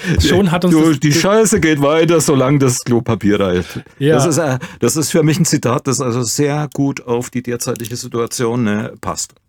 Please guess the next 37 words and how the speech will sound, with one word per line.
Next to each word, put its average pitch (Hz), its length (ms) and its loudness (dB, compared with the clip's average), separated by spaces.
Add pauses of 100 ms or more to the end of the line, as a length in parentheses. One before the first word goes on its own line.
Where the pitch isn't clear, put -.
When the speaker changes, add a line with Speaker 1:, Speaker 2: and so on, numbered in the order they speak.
Speaker 1:
Und, 151 300 0
und 147 140 0
sofort 160 380 0
hat 147 100 -2
das 147 100 -2
Internet 165 420 -2
uns 143 260 -4
zensiert 131 600 -2
und, 139 340 -6
ähm, 127 340 -4
hat 139 180 -4
deinen 127 160 2
Speaker 2:
Ja. - 60 -2
Speaker 1:
Stream 147 520 -4 (200)
gekappt. - 500 -6 (380)
Ja, 127 320 -2
kaum 143 240 -4
hast 165 100 0
Speaker 2:
Ja, 185 140 0
Speaker 1:
du, 170 100 -6 (100)
du 127 100 -4
hast 147 160 -2
versucht, 107 200 0
Speaker 2:
weil 131 260 0
Speaker 1:
Scheiße 170 380 0
habe 175 120 2
ich 165 60 -6
schon 165 120 -2
gar 151 140 0
nicht 175 140 -2
mehr 165 100 0
gehört. 156 360 -2 (380)
Ja, 160 320 -2
das - 80 -20
ist - 220 -14
Speaker 2:
Ja. 101 160 0
Speaker 1:
verrückt. 131 400 -4